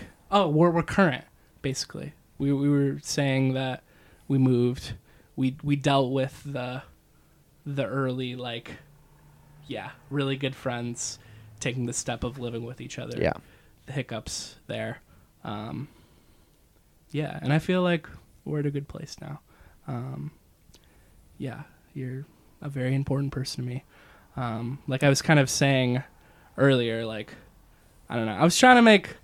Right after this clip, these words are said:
Speaker 1: the point I was making just, like, about art and stuff, like,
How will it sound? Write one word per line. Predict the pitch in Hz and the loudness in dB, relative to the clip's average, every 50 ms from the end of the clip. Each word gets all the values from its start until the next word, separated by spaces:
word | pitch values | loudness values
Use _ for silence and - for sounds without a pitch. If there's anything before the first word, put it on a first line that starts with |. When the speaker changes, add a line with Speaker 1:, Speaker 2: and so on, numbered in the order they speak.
| - - - - - - - | -20 -20 -20 -20 -20 -10 -10
Speaker 1:
the | 160 | -8
point | - - 226 226 226 | 0 6 8 10 12
I | 214 | 10
was | 202 180 175 | 10 8 8
making | 170 170 165 165 160 151 | 6 8 8 8 8 8
just, | 143 139 - - | 6 4 0 0
like, | 139 131 131 127 - - - - - - - - - - | 0 0 0 -2 -4 -14 -20 -20 -20 -20 -20 -20 -14 -2
about | 147 131 127 120 | 2 2 2 2
art | - 127 127 127 120 123 123 - | 2 -2 -2 -2 -2 -4 -6 -6
and | 165 156 135 127 | -4 -2 -2 -2
stuff, | - - - 113 117 - - 123 | 0 0 0 0 0 -2 -6 -8
like, | 117 120 - - | -8 -10 -10 -14